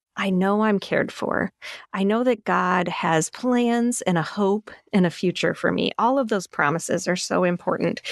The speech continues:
so that we can enter into it with grace. Also, again,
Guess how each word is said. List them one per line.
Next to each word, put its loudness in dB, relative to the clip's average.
so -6
that 6
we 0
can 0
enter 2
into 0
it 2
with -2
grace. 0
Also, 2
again, 0